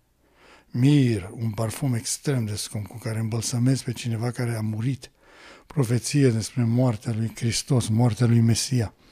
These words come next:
Rege Dumnezeu care vine să moară. Magii au dat ce au avut ei. Ce ne dă nouă Dumnezeu?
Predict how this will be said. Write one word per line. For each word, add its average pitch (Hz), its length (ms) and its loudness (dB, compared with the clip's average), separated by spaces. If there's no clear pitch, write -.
Rege 127 560 6
Dumnezeu 117 960 4
care 107 300 -4
vine 113 260 0
să 113 200 -2
moară. 107 480 -2
Magii 131 760 4
au 127 200 2
dat 127 560 2
ce 175 480 6
au 147 260 4
avut 131 420 2
ei. 117 300 0
Ce - 140 -4
ne 262 120 8
dă 170 160 8
nouă 135 320 10
Dumnezeu? 113 760 4